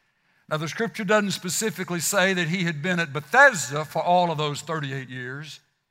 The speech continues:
he may have been carried there as his situation seemed to be unchanged. But regardless of how long he'd been there, he had been in that condition of powerlessness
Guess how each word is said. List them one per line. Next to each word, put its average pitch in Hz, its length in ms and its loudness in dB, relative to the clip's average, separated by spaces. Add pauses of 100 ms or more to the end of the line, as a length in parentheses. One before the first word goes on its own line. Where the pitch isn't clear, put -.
(760)
he 208 100 -2
may 196 200 6
have 196 120 2
been 170 140 -2
carried 208 580 6
there 143 440 2 (280)
as 170 220 2
his 170 220 -2
situation 190 680 -2
seemed 180 380 -4
to 156 40 -6
be 160 200 -4
unchanged. 147 680 -4 (1500)
But - 160 -16
regardless 185 600 4
of 151 140 -4
how 196 200 8
long 185 300 2
he'd 147 240 -6
been 175 220 -2
there, 147 400 -2 (240)
he 180 160 -2
had 170 200 -2
been 180 200 -2
in 185 180 -2
that 170 240 2
condition 156 600 -8 (1300)
of - 200 -16
powerlessness - 1500 0